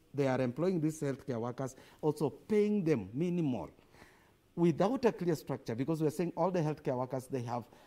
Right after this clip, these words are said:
a scheme of service, which inform the entry point and how you grow, uh, uh, according to your, to the services you offer as years come. But they give you very low,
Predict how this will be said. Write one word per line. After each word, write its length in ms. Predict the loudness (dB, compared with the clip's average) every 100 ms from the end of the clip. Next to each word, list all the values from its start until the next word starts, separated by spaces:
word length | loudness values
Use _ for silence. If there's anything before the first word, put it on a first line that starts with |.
| -10 -8
a 80 |
scheme 240 | -6 -4 -4
of 100 | -4
service, 320 | -4 -4 -2
which 200 | -2 0
inform 420 | 0 0 -2 -2
the 120 | -4 -4
entry 320 | -6 -4 -6
point 380 | -4 -4 -6 -12 -20 -12
and 180 | -6 -6
how 220 | -4 -4
you 180 | -2 -2
grow, 400 | -4 0 0 0 -4 -20 -6
uh, 160 | -4 -4
uh, 260 | -4 -4 -4
according 460 | -6 -4 -2 -2 -4
to 120 | -4
your, 380 | -4 -4 -4 -8 -14 -20 _ -14 -4
to 160 | -2
the 220 | -2 -4 -4
services 500 | -2 -2 -4 -4 -4
you 100 | -6
offer 280 | -6 -8 -12 -14 -10
as 260 | -10 -8 -6
years 320 | -2 -2 -2
come. 300 | -8 -10 -10 -14 -20 -20 -20 -4
But 200 | 0 0
they 300 | 0 2 2
give 280 | 2 0 2
you 320 | 0 0 -2 0
very 340 | 2 4 4 2
low, 380 | 2 0 -2